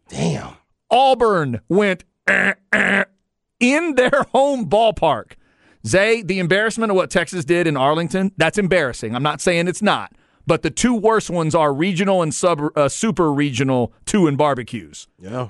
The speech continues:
Speaker 2: That's horrifying if you do that in college baseball. And Auburn just laid two eggs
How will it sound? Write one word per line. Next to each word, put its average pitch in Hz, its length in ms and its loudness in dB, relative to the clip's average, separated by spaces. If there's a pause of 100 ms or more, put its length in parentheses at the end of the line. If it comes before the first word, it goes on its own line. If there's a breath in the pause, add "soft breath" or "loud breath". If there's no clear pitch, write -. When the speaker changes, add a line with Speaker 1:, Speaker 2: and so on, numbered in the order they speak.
(120)
Speaker 2:
That's 190 220 0
horrifying 139 720 0
if 117 100 -4
you 139 80 -2
do 143 200 2
that 131 180 0
in 113 60 -8
college 120 360 -2
baseball. 101 480 -8 (280 soft breath)
And 147 180 0
Auburn 151 460 2
just 135 240 -2
laid 135 560 0
two 233 380 0
eggs 165 420 0